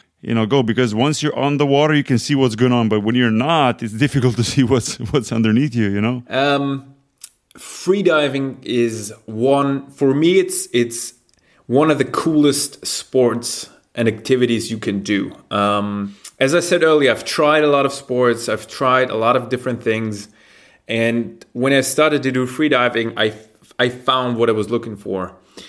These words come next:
Speaker 2: And basically what free diving is, is you, you hold your breath and you dive.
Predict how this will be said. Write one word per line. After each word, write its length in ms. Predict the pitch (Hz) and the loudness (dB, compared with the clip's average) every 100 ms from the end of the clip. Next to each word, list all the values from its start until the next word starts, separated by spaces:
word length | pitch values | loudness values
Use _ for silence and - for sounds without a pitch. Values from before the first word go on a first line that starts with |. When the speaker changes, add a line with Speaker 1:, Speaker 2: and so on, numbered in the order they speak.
| - | -14
Speaker 2:
And 200 | - 135 | -6 0
basically 500 | 156 208 208 185 170 | 2 2 0 0 2
what 180 | 139 131 | 2 0
free 220 | - 160 | 0 2
diving 280 | 165 139 127 | 2 2 0
is, 340 | 117 123 110 | 0 0 0
is 360 | 110 107 101 107 110 | 0 0 -2 -8 -8
you, 460 | 110 110 110 - - | -6 -4 -4 -6 -10
you 180 | 107 104 | -8 -2
hold 320 | 143 160 180 | 0 0 0
your 80 | 170 | -2
breath 480 | 123 123 139 - _ | 2 0 0 -6 _
and 120 | 104 | -6
you 100 | 117 | -2
dive. 600 | 120 156 117 87 - - | 2 2 2 -2 -8 -20